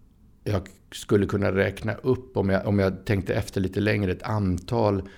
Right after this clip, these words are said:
personer i min närhet som man tyckte liksom att varför, varför ska han få det här och varför fick hon det där priset? Och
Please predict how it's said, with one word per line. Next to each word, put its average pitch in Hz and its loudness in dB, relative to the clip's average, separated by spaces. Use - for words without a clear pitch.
personer 110 2
i 87 0
min 90 2
närhet 107 -2
som - -6
man 87 -4
tyckte - -10
liksom - -12
att - -14
varför, - -10
varför 92 -8
ska - -8
han 101 -4
få - -8
det - -10
här 107 -8
och 107 -10
varför 92 -10
fick - -12
hon 98 -4
det 98 -6
där 101 -4
priset? - -12
Och 92 -2